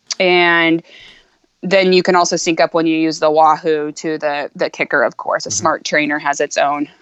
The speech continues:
Speaker 1: um, uh, system you can use in there. And then the heart rate monitor, I,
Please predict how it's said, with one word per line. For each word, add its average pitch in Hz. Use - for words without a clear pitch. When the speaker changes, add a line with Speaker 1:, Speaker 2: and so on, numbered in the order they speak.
Speaker 1:
um, 143
uh, -
system 165
you 156
can 156
use 151
in 143
there. 151
And 151
then 151
the -
heart 247
rate 190
monitor, 165
I, 160